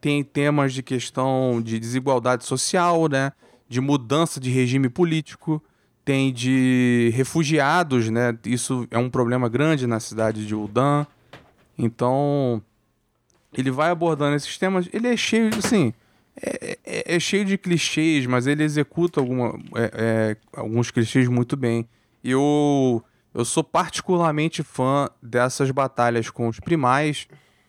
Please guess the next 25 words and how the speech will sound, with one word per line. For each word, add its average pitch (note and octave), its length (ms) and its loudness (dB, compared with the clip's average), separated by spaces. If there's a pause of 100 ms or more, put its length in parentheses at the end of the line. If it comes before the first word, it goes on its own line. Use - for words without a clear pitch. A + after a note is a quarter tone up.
(160)
que - 80 -10
s-, - 180 -6
que, - 360 0
ou B2+ 320 4
com G2+ 540 -2
outros A2 360 0
tipos A#2+ 300 -2
de B2 80 -2
chefe, A#2 400 0
que A#2+ 100 -8
são B2+ 220 -4
chamados B2+ 600 0
trials B2 720 -2
do G#2+ 140 -6
jogo. B2+ 360 -2 (760)
Eu C#3 420 0 (260)
não C#3+ 140 2
teve D#3+ 280 -2
nenhum F3 380 2
que F3 120 -2
eu E3+ 80 0
não D#3+ 120 0
achei C#3+ 400 -2
muito C#3 280 -4
bom, A#2 400 -2